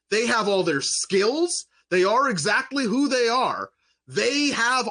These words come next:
all of their abilities and their age and their physicality, but they are back to being unknown wrestlers. You are taking five wrestlers based off of only their skills, no star power accounting, no drawing power, purely five wrestlers to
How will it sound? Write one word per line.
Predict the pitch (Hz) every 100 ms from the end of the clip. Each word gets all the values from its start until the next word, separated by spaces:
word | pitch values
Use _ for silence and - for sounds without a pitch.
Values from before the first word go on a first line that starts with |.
| -
all | 233 277 302 277
of |
their | 247 285 269
abilities | 208 254 262 254 196
and | 214 247 247
their | 226 175
age | 214 254 196
and | 226 240
their | 226
physicality, | 247 208 214 208 208 185 127 101 - _ _ _
but | 175 -
they | 233
are | 180 143
back | 208 220 -
to | 202
being | 196 156 143
unknown | 196 233 214 202 214 185
wrestlers. | 185 196 - 143 - - - _ _ _
You | 185 285
are | 269
taking | 262 247 202
five | 147 240 247 269 208
wrestlers | 247 - 220 180 147
based | 202 208 202
off | 196
of | 180 - 302
only | 359 359 339
their | 339 302
skills, | - 294 302 247 165 147
no | 214 277
star | - - 254 262 247
power | 262 262 247
accounting, | 247 247 240 240 202
no | 233 247
drawing | 160 202 220 240 233
power, | 214 220 220 226 233 - _ _ _ _
purely | - - 330 330 320
five | 285 247 254 233
wrestlers | 226 - 196 175 -
to | 147